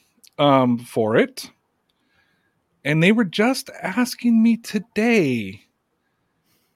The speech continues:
if I know another video maker. So check your inbox in the next couple of days because I'm gonna, I'm just waiting for them to send a link to me.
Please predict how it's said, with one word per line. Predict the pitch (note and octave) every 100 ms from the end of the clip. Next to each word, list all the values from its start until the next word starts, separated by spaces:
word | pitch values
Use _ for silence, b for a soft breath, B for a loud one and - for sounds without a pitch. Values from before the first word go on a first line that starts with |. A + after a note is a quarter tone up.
| _
if | D3 C3+
I | B2+ D3+ F3
know | F#3 D3+ D3 D3 C#3+ C#3+ C#3+ C#3+
another | A2+ A2 B2 C3+ C3+ C3+ B2+
video | A#2+ A#2 A2+ A2+ A2
maker. | A2 G#2+ G#2 G2+ G2+ F2+
So | - A2
check | - C#3 C#3
your | D3+
inbox | B2 A#2+ A#2 A2+ G#2 - -
in |
the | G#2+
next | G#2+ -
couple | - G#2 - G#2
of |
days | G#2 G2+ F#2 E2
because | - G#2 - G2+
I'm | G#2+ G#2
gonna, | G#2+ G#2+ G#2 G2+
I'm | G#2+ A#2
just | A#2 -
waiting | A2+ A2+
for | A#2+
them | A2+
to | A2
send | - A2+ G#2
a |
link | G2+ F#2 -
to | -
me. | E2+ -